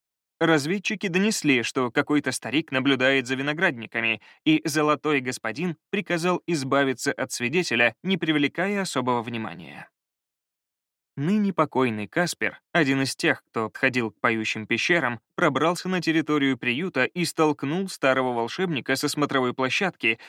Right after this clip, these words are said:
будучи уверенным, что эту смерть сочтут несчастным случаем.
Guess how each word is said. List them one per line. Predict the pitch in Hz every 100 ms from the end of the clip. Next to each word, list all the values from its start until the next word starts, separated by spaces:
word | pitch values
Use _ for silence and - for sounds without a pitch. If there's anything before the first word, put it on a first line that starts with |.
| -
будучи | 180 190 185 165
уверенным, | 147 165 220 123 113
что | - 135 131
эту | - 151 127
смерть | 120 120 151 131
сочтут | - 117 113 - 196 175
несчастным | - 190 - 117 113 - 113
случаем. | - 98 - - 90 -